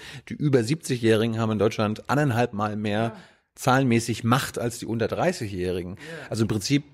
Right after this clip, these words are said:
Speaker 1: müssen wir Jungen es ja quasi schaffen, dass wir euch alte Säcke
Speaker 2: Ich habe, ich habe eine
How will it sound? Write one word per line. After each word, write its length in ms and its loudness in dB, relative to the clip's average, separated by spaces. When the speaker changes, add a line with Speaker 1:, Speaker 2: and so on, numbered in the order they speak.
Speaker 1:
müssen 480 -2
wir 360 4
Jungen 500 0
es 160 -2
ja 80 -2
quasi 280 2
schaffen, 280 -2
dass 160 2
wir 220 4
euch 180 2
alte 300 2
Säcke 280 4
Speaker 2:
Ich 80 8
habe, 140 0
ich 80 -18
habe 200 -14
eine 160 -18